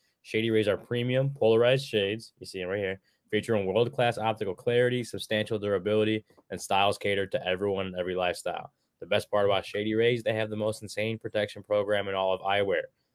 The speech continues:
Lost and broken replacements. If you lose or break your shades on day one, they told us they will send you a brand new pair, no questions asked.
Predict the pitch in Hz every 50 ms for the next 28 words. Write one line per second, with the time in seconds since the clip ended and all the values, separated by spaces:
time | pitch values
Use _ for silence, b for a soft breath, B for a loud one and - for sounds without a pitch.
0 | _ _ _ _ - 95 95 104 - - 107 95 101 95 95 - 101 92 92 87
1 | - - 87 87 - - 82 80 78 - - 90 - - 98 92 104 113 117 113
2 | 117 107 101 127 120 120 - 117 110 - - 120 123 123 117 117 110 110 107 120
3 | 120 120 113 117 120 120 123 120 117 113 - 117 120 120 123 120 113 - - 110
4 | 104 104 - - 110 110 110 110 101 90 - 101 101 113 117 107 110 110 113 -
5 | - 98 98 98 90 - _ _ _ _ _ _ - 95 98 104 98 - 98 95
6 | 90 - 90 87 85 85 80 78 -